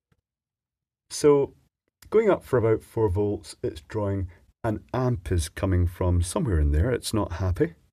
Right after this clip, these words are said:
So it does kind of short out the battery. Uh, but n-, an amp wouldn't necessarily have caused that problem with the contacts.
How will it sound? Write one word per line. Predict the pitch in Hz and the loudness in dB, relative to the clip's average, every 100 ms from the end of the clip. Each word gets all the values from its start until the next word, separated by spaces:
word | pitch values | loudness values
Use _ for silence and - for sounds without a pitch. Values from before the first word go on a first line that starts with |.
| _ _ _ _ _ _ - | _ _ _ _ _ _ -10
So | - 156 | 4 8
it | 135 | 10
does | 170 214 | 8 4
kind | - 240 | 0 -4
of | 208 | -2
short | - 196 180 | 4 4 4
out | 180 | 0
the | 143 | 2
battery. | 135 180 - 87 76 _ - - - - - - | 0 -2 -2 -4 -4 _ -20 -20 -20 -20 -4 4
Uh, | 127 123 120 117 110 - - | 6 8 10 8 6 0 -8
but | 107 95 131 | 6 6 8
n-, | 127 - - | 6 6 2
an | 123 | 6
amp | 135 208 135 - | 8 8 6 0
wouldn't | 113 110 107 | 0 2 4
necessarily | 110 - - 104 98 | 4 2 0 2 2
have | 95 | 0
caused | - 113 101 | -2 -2 0
that | 107 - | -2 -2
problem | - 123 151 92 | -2 0 2 2
with | 85 | 2
the | - | 0
contacts. | - 170 180 90 76 - - | -2 -2 -2 -2 -2 -4 -14